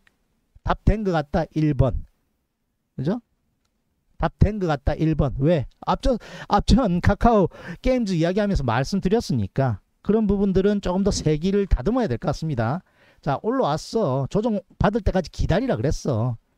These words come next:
그런데 한 방에 이렇게 사 프로씩 빠지는데 덜렁 사면 안 된다 이겁니다. 물론 내일 뭐 반등을 할 수도 있겠습니다만 확률 게임 아닙니까? 확률. 현대미포조선은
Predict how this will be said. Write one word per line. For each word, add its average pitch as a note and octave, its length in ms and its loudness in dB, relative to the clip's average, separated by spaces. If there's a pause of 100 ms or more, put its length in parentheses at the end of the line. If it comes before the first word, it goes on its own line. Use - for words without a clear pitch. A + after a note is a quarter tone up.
(180)
그런데 E3+ 300 2
한 C4 260 -2
방에 A#3+ 140 0
이렇게 F3+ 180 -2
사 C#3 240 -2
프로씩 C4 320 -4
빠지는데 G3 420 0
덜렁 A#2+ 280 -2
사면 D3 400 -4 (1040)
안 G2+ 240 -2
된다 F3+ 260 0
이겁니다. G2+ 720 -12
물론 D3+ 640 -2 (480)
내일 D3+ 400 0 (220)
뭐 D3 100 -6
반등을 C#3+ 380 0
할 - 180 2
수도 - 160 -8
있겠습니다만 C#3 800 0
확률 D4 420 0
게임 E3+ 300 -2
아닙니까? G#2 400 -10 (160)
확률. G3 560 0 (1400)
현대미포조선은 G#3 1200 0